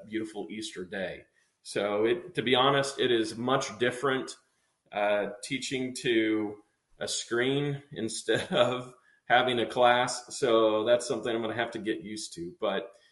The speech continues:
if you want to turn in your Bibles to First Corinthians chapter five, we're gonna, we're gonna start there, and then we're gonna go to Exodus chapter twelve. But we're gonna start in, uh, First Corinthians chapter five. And as you're turning there, um,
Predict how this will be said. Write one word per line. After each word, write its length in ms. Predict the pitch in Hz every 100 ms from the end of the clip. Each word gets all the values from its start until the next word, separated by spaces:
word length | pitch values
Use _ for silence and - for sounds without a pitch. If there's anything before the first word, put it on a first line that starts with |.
| -
if 160 | 127 120
you 100 | 131
want 260 | 147 180 -
to 100 | 120
turn 380 | - 165 156
in 120 | 160 147
your 160 | 139
Bibles 640 | 123 120 131 135 139 - -
to 260 | 117 117 110
First 340 | 147 151 -
Corinthians 480 | 147 139 139 131 123
chapter 380 | - 135 127 113
five, 480 | - 127 131 143 110
we're 120 | 110
gonna, 160 | 107 104 - _ _
we're 100 | 143 139
gonna 80 |
start 480 | - - 151 160 160
there, 220 | 143 147
and 100 | 151
then 140 | 120 131
we're 100 | 120
gonna 140 | 113 110
go 40 | 117
to 180 | 107 -
Exodus 460 | 117 - 104 107
chapter 420 | - 117 - 95 - -
twelve. 520 | 120 110 92 98 95 _ _ _ -
But 140 | 113
we're 100 | 113
gonna 120 | 110 - -
start 400 | 117 117 117 -
in, 380 | 110 104 104 98
uh, 200 | 98 98 - _ _ _
First 300 | - 135 -
Corinthians 480 | 131 120 117 110 98
chapter 420 | - 117 110 98
five. 500 | 92 - 104 90 73
And 100 | 113
as 140 | 117 123
you're 140 | 120
turning 440 | - 180 180 151 107
there, 360 | 101 107 110 - _ _ _ _ _ _ _ _ _ _ _ _ _ _ _ -
um, 460 | 104 104 104 98